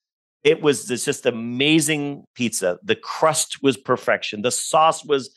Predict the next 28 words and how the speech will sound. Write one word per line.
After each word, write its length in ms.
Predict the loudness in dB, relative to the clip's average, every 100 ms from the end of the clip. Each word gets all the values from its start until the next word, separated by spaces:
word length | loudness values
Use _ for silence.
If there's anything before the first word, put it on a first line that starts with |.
| -20 _
just 300 | 0 0 0
enough. 300 | 0 0 -2
The 80 | -8
cheese 600 | -4 -2 2 2 2 2
was 200 | 2 2
melted. 440 | 2 2 0 -6
I 60 | -4
mean, 180 | -2 0
it 160 | 0
was 180 | 0 0
just 200 | -2 -10
amazing. 340 | -8 -8 -8 -12
So 420 | 0 4 4 2 _ _ _ _
that, 500 | -6 0 2 2 -2 _ -2
out 140 | 2
of 80 | 4
all 260 | 6 6 4
the 80 |
travels 480 | 2 2 2 2 -2
we've 160 | -2 0
been 140 | 2
in 80 | 2
the 80 | 0
world, 300 | 2 2 0
it 100 | -6
was 120 | -6
in 120 | 0
Naples 640 | 2 2 2 -2 -2 -8